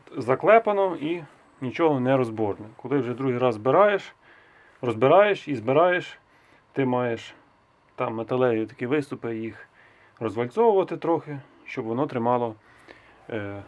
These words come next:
нашу кришечку з підшипником. І, можливо, це є і недолік, е, ремонту даного моторчика. Вони так зробили, що його важко розібрати. Знімаємо зараз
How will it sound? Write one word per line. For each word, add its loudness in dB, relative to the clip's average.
нашу -6
кришечку -6
з -8
підшипником. -10
І, -6
можливо, 0
це -4
є -2
і -8
недолік, -6
е, -14
ремонту -2
даного -2
моторчика. -8
Вони -6
так 0
зробили, -2
що -6
його -6
важко 2
розібрати. -8
Знімаємо 2
зараз 0